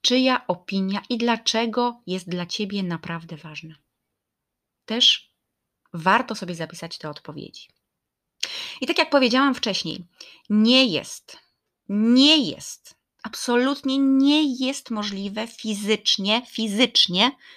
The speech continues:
i psychicznie też możliwe zadowolenie wszystkich ze społeczności, w której jesteś, czy to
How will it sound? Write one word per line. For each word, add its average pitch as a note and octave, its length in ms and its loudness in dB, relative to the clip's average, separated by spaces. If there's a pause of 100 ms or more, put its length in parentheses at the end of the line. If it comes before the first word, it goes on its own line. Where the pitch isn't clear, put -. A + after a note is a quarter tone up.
(140)
i A#3+ 80 0
psychicznie A#3+ 580 0
też - 440 2 (460)
możliwe G3+ 680 0
zadowolenie G3+ 1040 2
wszystkich - 1080 -2 (3000)
ze F#3+ 120 -10
społeczności, G3 720 -2
w F3 60 -16
której C#3 400 -8
jesteś, F#3 840 -2 (1400)
czy F3+ 160 -6
to - 140 -6